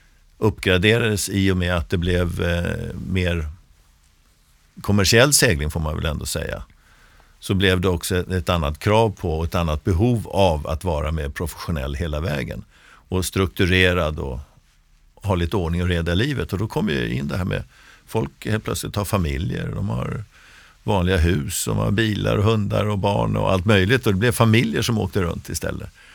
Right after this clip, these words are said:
Varpå vi då instiftade skolsystem som vi då erbjöd. Inte bara våra,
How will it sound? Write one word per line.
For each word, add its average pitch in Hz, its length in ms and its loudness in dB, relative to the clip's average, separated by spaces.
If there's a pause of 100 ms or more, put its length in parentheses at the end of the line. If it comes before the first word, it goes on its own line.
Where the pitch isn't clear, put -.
(300)
Varpå 101 320 2
vi 98 180 4
då 90 180 2
instiftade 82 640 -2
skolsystem 80 1120 -2
som 80 220 -2
vi 78 160 -6
då 73 220 -8
erbjöd. 69 480 -6 (580)
Inte 87 200 -2
bara 110 220 0
våra, 87 440 -2